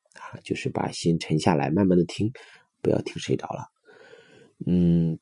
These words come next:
这一期给大家讲的话题就是标签化，这个今年最火热的话题。这段时间啊，大家肯定有这样一个现象，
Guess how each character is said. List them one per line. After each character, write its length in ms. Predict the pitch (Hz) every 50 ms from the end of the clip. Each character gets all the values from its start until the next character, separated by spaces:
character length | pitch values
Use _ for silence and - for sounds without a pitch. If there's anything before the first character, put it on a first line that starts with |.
| _ -
这 140 | - 151
一 100 | 139 104
期 560 | 85 - - - 107 98 98 95 92 85 - - -
给 100 | - 85
大 100 | 73 73
家 60 | 76
讲 260 | 76 - - - -
的 200 | 60 64 64 69
话 240 | - - - 80 76
题 280 | - - - - 71 67
就 200 | - - 69 69
是 520 | - - - - 127 64 64 65 - 107 - _ _ _ _ _ _ _ _
标 220 | - - - 87 87
签 260 | - - 85 82 90
化， 220 | - - - - - - - _ _
这 160 | - - 71 69
个 480 | - - 71 65 64 64 - - - -
今 180 | - - 90 85
年 180 | 71 67 78 90
最 180 | - - 123 -
火 320 | - - _ - - -
热 200 | - - 92 85
的 220 | 69 64 58 53
话 260 | - - - - 62 64
题。 320 | - - - - - - _ _ - - _ _ _ - - - - - - - - - - - - _ _ _ _ -
这 140 | - 165
段 180 | 147 139 123 104
时 180 | 85 - 78 78
间 260 | 82 85 82 78 76
啊， 80 | 78 -
大 80 | -
家 80 | 82 82
肯 180 | - - - 76
定 80 | 78
有 120 | 73 65 -
这 100 | - 98
样 100 | 82 73
一 60 | 71
个 80 | 76
现 380 | 80 - - - - 95 62 60
象， 240 | - - 73 69 -